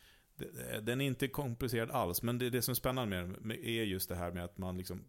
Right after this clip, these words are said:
plussar på, man kommer med förslag istället. Eh, och också den som får feedback, och det här är väldigt viktigt, det här är en del av den här feedback-trappan också, som vi gör en annan goodiebag på. Men det är liksom så här, det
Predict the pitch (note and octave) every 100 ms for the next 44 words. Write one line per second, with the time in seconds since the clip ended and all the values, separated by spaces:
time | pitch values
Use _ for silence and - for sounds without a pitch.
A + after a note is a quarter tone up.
0 | - A#2 G#2 - - - A#2 G2+ F#2+ F#2
1 | G#2 G2+ G2+ - F#2+ - D#3 F3 E3 C3
2 | - F#2 F2+ G2 D3 - - - - -
3 | G#2+ G#2 G2+ - D3+ D3+ F3+ F3+ D#3 C3
4 | A#2+ B2 - - G#3 E3 F#2+ - F2+ F#2+
5 | F#2 G2 - A#2+ C3+ C#3 G#2 F#2+ F#2 F#2+
6 | - F#2+ A#2 A#2+ G2+ F#2 F#2 F2+ - -
7 | G#2+ F#2 F#2+ - - - - F2+ - E2+
8 | F#2 F#2 - - - _ - G2+ G2 G2
9 | G#2+ B2 A2+ F#2 F2 F2 F2+ - F#2 A#2
10 | - - - - A2+ B2 A#2 A2 G#2+ F#2
11 | G2